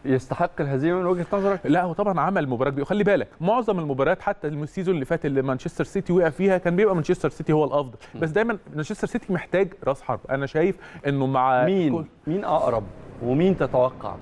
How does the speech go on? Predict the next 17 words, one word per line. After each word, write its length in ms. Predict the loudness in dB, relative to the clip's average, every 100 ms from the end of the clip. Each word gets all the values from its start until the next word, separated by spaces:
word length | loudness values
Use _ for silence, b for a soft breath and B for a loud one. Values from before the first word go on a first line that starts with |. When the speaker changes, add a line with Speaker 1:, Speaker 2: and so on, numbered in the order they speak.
| -6
Speaker 2:
ما 60 |
هو 80 | -2
عشان 240 | -2 -2
كده 200 | 0 2 2
هو 200 | 2 0
لحد 300 | 0 -4 -2
دلوقتي 340 | 0 0 2
هاري 200 | 0 0
كين 280 | 2 0 2
لسه 360 | -2 0 2
Speaker 1:
أنت 80 | 2
Speaker 2:
ملف 100 | 0
Speaker 1:
سمعت 260 | 0 0 0
موضوع 320 | 0 2 0
Speaker 2:
مفتوح. 140 | 0 0
Speaker 1:
إن 40 |
رونالدو، 420 | 0 0 -2 -2